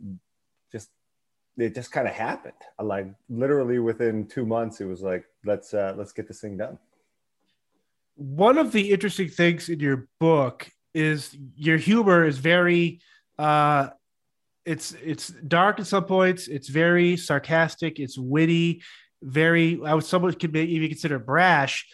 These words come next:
Speaker 2: but it's refreshing. It's real. It's authentic. Is that something, the humor you always had growing up? Uh, or is that something as you've dealt with the horrors of war and your service in Iraq and then the transition to Blackwater, the stuff you guys saw,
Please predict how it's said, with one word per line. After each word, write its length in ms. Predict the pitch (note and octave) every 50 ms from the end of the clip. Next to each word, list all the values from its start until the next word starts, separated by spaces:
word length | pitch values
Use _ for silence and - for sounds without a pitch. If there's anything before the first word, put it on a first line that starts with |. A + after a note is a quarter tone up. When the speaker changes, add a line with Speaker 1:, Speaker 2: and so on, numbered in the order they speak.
| _ _ _
Speaker 2:
but 100 | E3+ E3
it's 140 | E3 D#3+ -
refreshing. 540 | D#3+ C#3+ - - F#3 F3+ F3 - F#3+ F3+ E3
It's 160 | D#3 - -
real. 360 | C#3+ D3+ D#3+ E3 E3+ E3+ E3
It's 140 | D3+ - -
authentic. 640 | D#3 C#3+ C#3 - - D#3+ D#3+ D#3 F3 F3 E3+ - _ - - - _ _
Is 140 | D3 C#3+
that 200 | D3+ G3+ B3 C4+
something, 540 | C4 - C#4+ C#4 C#4 C#4 B3+ A#3 G#3+ G#3 A3+ -
the 80 | E3 D#3+
humor 320 | D3+ C#3+ F3 F3+ F3+ F#3+
you 180 | F3+ F3+ E3+ E3
always 180 | E3+ E3 D#3 -
had 280 | D#3 D#3+ E3 E3 D3
growing 320 | C#3+ D3+ D3+ D3+ D3 C#3 C#3
up? 260 | D3 F3+ F3+ - - _ - - - _ _ _ _ _
Uh, 540 | - C#3+ C#3+ C#3+ C#3 C#3 C#3 C#3 C#3 C3+ C3+ C3+ - _ _ _ _ _ _ _ _ _ _
or 200 | - E3+ E3 E3+
is 80 | D#3+ D3
that 160 | G3 G#3 G3+
something 420 | - G3+ F#3 F3 F#3 E3+ E3+ D#3
as 180 | E3+ D#3+ D3+ C#3+
you've 160 | D#3+ D#3 C3
dealt 260 | C3 E3 E3 F3 F3
with 200 | E3 D3+ C#3+ C3+
the 80 | C#3 C#3+
horrors 340 | B2+ D3+ D#3 D3+ D3 C#3 C#3
of 120 | C3 A#2+
war 220 | C#3+ C#3+ D3 C#3+ C#3+
and 80 | C3+
your 80 | C3+ C3
service 380 | - - D3+ D3 D3 C#3 -
in 60 | - C#3
Iraq 480 | C3+ C3+ C3+ C3+ C3+ C3+ C3+ C3 -
and 80 | C3+ B2+
then 140 | C3+ C3 B2
the 60 | C3
transition 480 | - - D3+ C#3+ B2+ C#3 C3 B2+ C3+ B2
to 60 | B2+
Blackwater, 540 | A#2+ C3+ C#3 C3+ C3+ C3+ C#3+ C3+ B2+ C3 C3
the 80 | B2
stuff 280 | A#2+ - - C#3 C3 -
you 80 | C#3 C3+
guys 280 | C3+ C3 B2+ C3 -
saw, 380 | - D3+ D3+ C#3+ C3+ C3 B2+